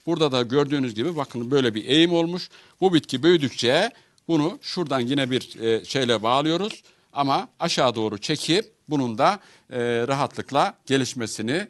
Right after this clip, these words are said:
sağlamış oluyoruz. Ve bu bitkimizde de yani sebzemizde de aynen domatesde uyguladığımız gibi sulamamızı, gübrelememizi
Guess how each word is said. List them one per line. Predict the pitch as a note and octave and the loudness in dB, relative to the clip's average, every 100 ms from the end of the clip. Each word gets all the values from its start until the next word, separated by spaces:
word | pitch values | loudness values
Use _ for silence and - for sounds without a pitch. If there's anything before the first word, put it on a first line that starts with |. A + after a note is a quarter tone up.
| _ | _
sağlamış | - B2+ A2+ E3 F3+ | -4 0 0 -2 -2
oluyoruz. | D#3+ A2+ F2 - - - - | -2 -2 -4 -8 -20 -20 0
Ve | E3+ G3 - _ _ | 4 4 0 _ _
bu | D3+ E3+ | -4 -2
bitkimizde | E3 - C#3+ A2 A#2 | -4 -4 -4 -2 0
de | A2+ C3 - | 2 2 0
yani | B2 A#2+ A2+ A2+ - | 2 4 4 -2 -6
sebzemizde | - D3+ B2 B2 A#2 G#2+ A2+ | 0 0 2 0 0 -2 -2
de | D#3+ | 0
aynen | F3+ D#3+ A2+ C3+ | 2 2 0 -4
domatesde | D#3+ D3 - B2 | -4 -4 -4 -8
uyguladığımız | C3+ D3 C3 B2 G#2+ G2 F2 | -4 -4 -2 -2 -2 -6 -10
gibi | F2+ A2+ | -12 -14
sulamamızı, | F3 E3+ C3+ A2 F#2 F2 G2+ | -8 -4 -4 -4 -8 -10 -6
gübrelememizi | C#3+ C#3+ A#2 F#2+ F2 E2 E2 D#2+ D#3+ | -6 -2 -4 -4 -6 -10 -10 -6 -6